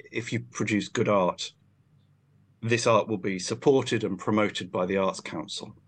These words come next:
Um, and this was the case. Now, it obviously had, it had stylistic and political inclinations and preferences, but, um, it, it was, it was quite wide-ranging, and it supported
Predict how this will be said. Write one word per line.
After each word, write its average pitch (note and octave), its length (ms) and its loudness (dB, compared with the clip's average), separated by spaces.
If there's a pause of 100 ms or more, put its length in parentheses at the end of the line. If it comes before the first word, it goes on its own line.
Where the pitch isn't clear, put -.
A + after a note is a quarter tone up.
(400)
Um, F2+ 500 2
and A#2 220 4
this D3 200 4
was F3 240 8
the D3 100 -2
case. - 580 -2 (260)
Now, A#2+ 200 4
it C3+ 80 8
obviously C#3 540 4
had, G#2+ 300 -2 (1120)
it B2 80 -2
had A#2 120 0
stylistic B2 840 4 (200)
and G2+ 440 -4
political A#2 520 2
inclinations G#2+ 1000 -2
and F#2 120 -8
preferences, - 920 -8 (120)
but, - 140 -14 (180)
um, F2+ 420 -4
it, C3+ 180 -2
it D#3 220 0
was, C3+ 400 4
it - 180 -8
was B2+ 220 0
quite A#2+ 360 0 (100)
wide-ranging, F#2+ 800 -2 (200)
and G#2 140 -4
it G2+ 120 -6
supported G#2 760 0